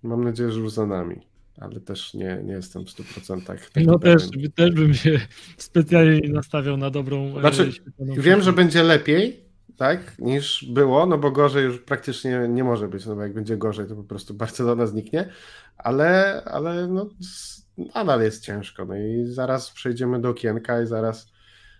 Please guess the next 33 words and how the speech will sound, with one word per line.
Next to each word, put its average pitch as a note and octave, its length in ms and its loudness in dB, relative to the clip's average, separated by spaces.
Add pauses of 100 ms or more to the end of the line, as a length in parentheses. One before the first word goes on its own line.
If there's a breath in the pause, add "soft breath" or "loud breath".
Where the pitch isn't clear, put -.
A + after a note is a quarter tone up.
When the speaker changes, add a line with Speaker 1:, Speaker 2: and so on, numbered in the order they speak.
(140 soft breath)
Speaker 1:
będzie A2 320 -6
się A#2+ 140 -2
okazywać, G#2+ 520 -4
że G#2+ 100 -12
po - 140 -20
prostu - 360 -12
Barcelony F#2+ 520 -6
w - 60 -16
tym G#2 160 -8
okienku G2 340 -8
nie G#2+ 180 -2
ma. E2 120 -8 (1800 loud breath)
Speaker 2:
To D3+ 140 2
ja F3 280 6
pójdę D#3+ 580 2
w, - 220 -16 (300)
jeżeli C#3 400 0
tutaj C#3 320 2
chodzi C#3 280 0
o C3+ 140 0
wydarzenia C3+ 500 -2
takie C3+ 220 -4
sportowe, D#3 800 2
takie, C3+ 420 -2
no, C3 100 -2
nie D3+ 180 4
jedno D3+ 320 4
konkretne, D3 400 -4
ale C3+ 160 -4
grupa D3 360 -2
Ligi C3+ 260 -8
Mistrzów C3+ 380 -8
nasza, C#3+ 360 -4